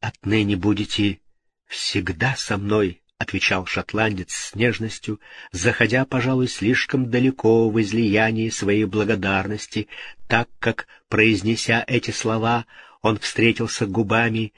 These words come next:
с горячими устами девушки и крепко прижал её к сердцу. «Святая Дева!» вскричала Джиневра, откидывая назад голову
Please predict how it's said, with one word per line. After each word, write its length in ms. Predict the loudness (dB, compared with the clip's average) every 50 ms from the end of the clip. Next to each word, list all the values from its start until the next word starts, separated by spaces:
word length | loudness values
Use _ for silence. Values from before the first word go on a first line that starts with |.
| -20 -20 -20 _
с 120 | -14 -6 0
горячими 540 | 2 2 4 4 2 2 0 0 2 2 0
устами 580 | 0 -2 -6 -6 -2 0 0 0 0 -2 -2
девушки 680 | 0 2 2 2 2 0 -2 -6 -6 -6 -6 -6 -8 -8 _ _ _ _ _
и 80 | -4 -4
крепко 640 | -4 -2 -2 2 2 4 2 2 -2 -6 -8 -8 -6
прижал 600 | -4 -2 0 0 2 2 2 0 0 0 -2 -4
её 320 | -2 0 2 2 2 0 -2
к 80 | -6
сердцу. 600 | -10 -4 -2 -2 -2 -2 -6 -12 -12 -12 -12 -12 -14 _ _ _ _ _ _ _ _ _ _ _ _ _ _ _ _ _ _ _ _ _ _ _
«Святая 1120 | _ -16 -12 -12 -10 -8 -4 -4 -4 -4 -4 -8 _ _ 0 2 2 2 2 2 0 0 0
Дева!» 760 | 0 2 4 4 6 6 4 2 0 0 -2 -2 -4 -8 -12
вскричала 540 | -14 -12 -8 -6 -2 0 0 2 2 0 0
Джиневра, 640 | 0 0 0 0 2 2 2 2 0 -4 -6 -8 -10 _ _ _ _ _ _ _ _
откидывая 680 | -6 -6 -6 -8 -4 -2 0 0 2 2 2 2 4 4
назад 420 | 2 2 0 2 0 0 0 0
голову 520 | 0 2 2 2 2 2 0 -2 -4 -4